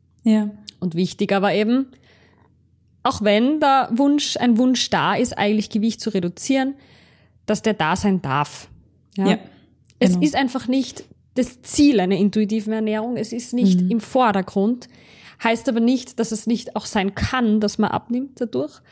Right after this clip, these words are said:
Speaker 1: Mhm.
Speaker 2: Aber ähm, es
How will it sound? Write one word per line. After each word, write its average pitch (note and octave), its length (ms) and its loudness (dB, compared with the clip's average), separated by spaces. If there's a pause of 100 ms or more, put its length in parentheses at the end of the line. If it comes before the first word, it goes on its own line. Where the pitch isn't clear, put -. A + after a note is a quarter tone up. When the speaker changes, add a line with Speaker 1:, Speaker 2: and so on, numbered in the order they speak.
(240)
Speaker 1:
Mhm. A#3+ 320 2
Speaker 2:
Aber G#3+ 580 0 (520)
ähm, G3+ 720 2 (1400)
es - 360 -8